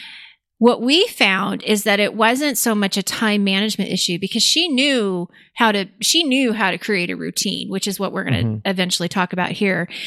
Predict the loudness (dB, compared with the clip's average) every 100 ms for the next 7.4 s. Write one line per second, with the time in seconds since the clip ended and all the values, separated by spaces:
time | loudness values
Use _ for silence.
0 | -10 -4 2 4 4 2 -2 0 2 2
1 | 2 2 2 0 -2 -4 -4 -4 -4 -6
2 | -8 -6 -6 -4 -6 -4 -2 -2 -2 -6
3 | -6 -6 -4 -4 -2 -4 -2 -4 -4 -6
4 | -6 -6 -8 -8 -12 -12 -14 -18 _ 0
5 | 2 2 2 0 -2 0 0 0 -2 -2
6 | 0 0 2 0 0 -2 -4 0 2 2
7 | 0 -4 -6 -12